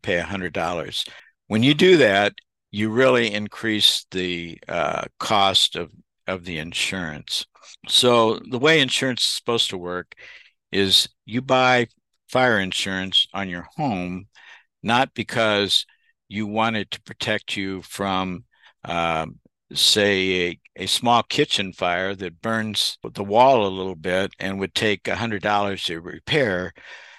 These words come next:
You want to protect you from that house burning down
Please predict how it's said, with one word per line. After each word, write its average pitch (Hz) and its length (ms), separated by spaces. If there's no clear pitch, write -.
You 120 180
want 131 300
to 110 120
protect - 580
you 98 220
from 92 260
that 95 220
house 107 340
burning 95 440
down 92 520